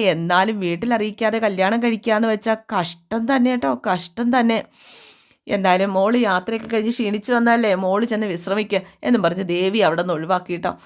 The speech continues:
"ആനന്ദേട്ടൻ നല്ല ഉറക്കായിന്ന് തോന്നുന്നു, ഞാൻ പോയിട്ട് വരട്ടെ കേട്ടോ" എന്നും പറഞ്ഞ് ദേവി അങ്ങ് പോയി.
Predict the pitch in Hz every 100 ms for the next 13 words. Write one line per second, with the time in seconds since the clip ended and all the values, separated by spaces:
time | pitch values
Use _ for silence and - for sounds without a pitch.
0 | - - 165 156 160 165 240 190 233 -
1 | 208 220 233 208 196 190 240 202 185 226
2 | 196 - 180 208 - - - _ _ 285
3 | 233 170 151 190 233 262 269 294 262 175
4 | 170 156